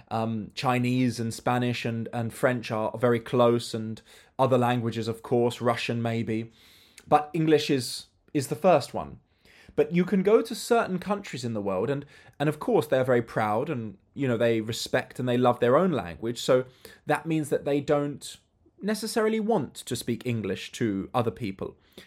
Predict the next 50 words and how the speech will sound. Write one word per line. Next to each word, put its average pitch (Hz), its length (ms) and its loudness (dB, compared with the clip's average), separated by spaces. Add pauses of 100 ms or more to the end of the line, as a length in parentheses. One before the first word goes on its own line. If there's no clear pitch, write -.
(100)
And 262 120 -2
I 330 100 0
get 359 300 -4
that, 131 280 -2
I 208 160 0
understand 208 640 -2
that. - 220 -6 (560)
Um, 135 360 -2 (460)
maybe 185 360 4
their 185 300 6
imper-, 127 600 2
their 151 280 2
impression 113 580 -6
or 113 100 -4
their 120 220 0
thought - 500 0
is 123 200 -4
that - 160 -4
if 123 160 -10
you 156 100 -4
come 147 240 -4
to 131 120 -6
my 139 280 -2
country, 120 400 -8
you 113 160 -2
should 117 220 -8
speak - 340 -8
at - 160 -8
least 127 340 -6
a 127 80 -2
little 123 280 0
bit 117 140 0
of 117 100 -4
my 123 180 -2
language. 151 640 -2 (800)
I 156 160 6
would 220 240 4
say 175 220 2
that 151 160 2
ideally 156 560 2
that 117 180 -2
is 110 140 -4
true, 110 460 -2
but 131 100 2
it 131 120 0
is 123 180 -4
easier 131 320 0
said 117 280 -4
than 120 160 -4
done. 143 360 -2